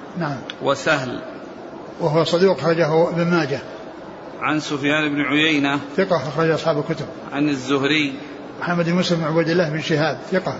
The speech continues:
Speaker 1: أخرج أصحاب الكتب.
Speaker 2: "عن عامر بن سعد"،
Speaker 1: وهو ثقة، أخرج أصحاب الكتب.
Speaker 2: "عن أبيه"،
Speaker 1: أبو سعد بن أبي وقاص رضي الله عنه، أحد العشرة المبشرين بالجنة، وحديثه أخرجه أصحاب الكتب الستة.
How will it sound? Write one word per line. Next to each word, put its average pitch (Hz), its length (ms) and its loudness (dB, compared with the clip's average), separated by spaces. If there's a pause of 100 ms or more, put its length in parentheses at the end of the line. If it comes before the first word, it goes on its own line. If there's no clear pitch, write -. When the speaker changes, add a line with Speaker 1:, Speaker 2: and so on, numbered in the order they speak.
Speaker 1:
أخرج 160 180 2
أصحاب 151 260 0
الكتب. 147 260 -2 (380)
Speaker 2:
"عن 127 180 0
عامر 147 500 2
بن 135 100 0
سعد"، 131 340 2 (400)
Speaker 1:
وهو 147 140 0
ثقة، 151 340 0
أخرج 156 200 2
أصحاب 151 240 0
الكتب. 147 280 0 (260)
Speaker 2:
"عن 135 180 -2
أبيه"، 127 480 0 (500)
Speaker 1:
أبو 170 180 4
سعد 165 240 2
بن 165 100 0
أبي 165 160 6
وقاص 165 400 2
رضي 156 180 2
الله 147 240 2
عنه، 160 240 0
أحد 160 200 0
العشرة 160 460 2 (540)
المبشرين 165 560 2
بالجنة، 175 500 2 (680)
وحديثه 160 720 4
أخرجه 160 360 2
أصحاب 151 240 2
الكتب 147 260 -2
الستة. 180 420 2